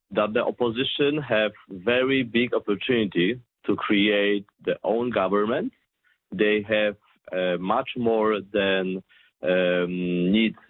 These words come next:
um, majority in the Polish parliament, uh,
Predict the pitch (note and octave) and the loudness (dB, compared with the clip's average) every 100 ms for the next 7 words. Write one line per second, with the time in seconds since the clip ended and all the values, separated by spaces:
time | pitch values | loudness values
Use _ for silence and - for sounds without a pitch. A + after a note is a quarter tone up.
0 | - - F#2+ F#2+ F#2 F#2 F2+ F2+ F#2+ A#2 | -10 -2 2 2 2 2 2 2 2 2
1 | A#2+ G2+ _ E2 D#2+ D2+ F2 E2+ D#2+ - | 0 -2 _ -4 -4 -2 -4 0 -2 0
2 | F2+ E2+ - F#2 F#2 E2 D2+ D2 - - | 0 0 0 0 0 0 -2 -6 -8 -18
3 | - E2 D#2 D#2 D#2 | -4 0 2 2 2